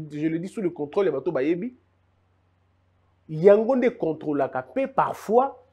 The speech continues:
makambo ya pétrole. Ministère ya hydrocarbure. Et contrôlaka pe ba flux,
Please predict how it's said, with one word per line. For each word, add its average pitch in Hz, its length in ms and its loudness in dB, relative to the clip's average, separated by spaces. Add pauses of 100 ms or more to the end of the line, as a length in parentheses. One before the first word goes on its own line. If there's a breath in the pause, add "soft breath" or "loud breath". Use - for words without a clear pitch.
(160)
makambo 147 360 -4
ya 135 60 -6
pétrole. 143 520 0 (1120)
Ministère 160 360 -2
ya 165 60 4
hydrocarbure. 113 640 -10
Et 220 100 -6
contrôlaka 175 520 2
pe 294 220 -4
ba 139 180 -4
flux, 190 300 -8